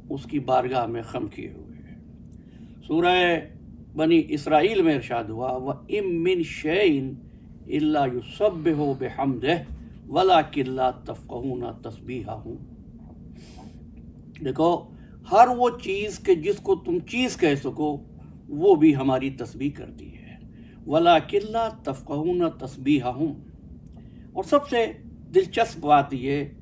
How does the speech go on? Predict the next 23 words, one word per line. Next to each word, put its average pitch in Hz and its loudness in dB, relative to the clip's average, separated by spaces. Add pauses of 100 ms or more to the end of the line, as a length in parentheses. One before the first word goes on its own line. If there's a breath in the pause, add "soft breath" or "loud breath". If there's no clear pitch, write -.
(140)
पुरलुत्फ 175 0
बात 117 0
ये, 131 0 (460 loud breath)
सूरह 180 4
लुक़मान 175 4
में 196 4
इरशाद 135 0
हुआ, 135 -4 (440 loud breath)
"अगर 240 0
तुम 226 -6
इन 220 -4
कुफ़ार 202 2
से 214 0
ये 190 4
पूछो, - -6 (760)
वला 180 4
इन 202 2
सअल्तहुम 180 2 (320)
मन 175 0
खलक़स 160 0
समावाति 147 2
वल 127 -4
अर्ज़, 165 2